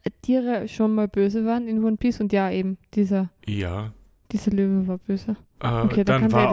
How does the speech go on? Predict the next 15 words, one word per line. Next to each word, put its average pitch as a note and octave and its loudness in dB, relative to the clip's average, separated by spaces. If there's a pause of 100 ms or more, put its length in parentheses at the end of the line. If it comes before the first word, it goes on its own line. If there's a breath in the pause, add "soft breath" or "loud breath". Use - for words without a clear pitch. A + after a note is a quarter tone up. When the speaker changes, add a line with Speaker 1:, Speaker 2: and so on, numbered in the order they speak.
(100)
Speaker 1:
Elefant F3 4
Speaker 2:
auch - -
Speaker 1:
auch F#3 6
Speaker 2:
noch A#2 2
Speaker 1:
böse F#3 2
sein. F#3 0 (720 soft breath)
Speaker 2:
der G#2+ 0 (280)
Vogel B2 -2
von G2 -4
Shura, A2 -4 (180)
dieser G2 -6
Speaker 1:
Okay. G2 -4
Speaker 2:
Geier F#2+ 2
in A2 -4
Skypiea. - -2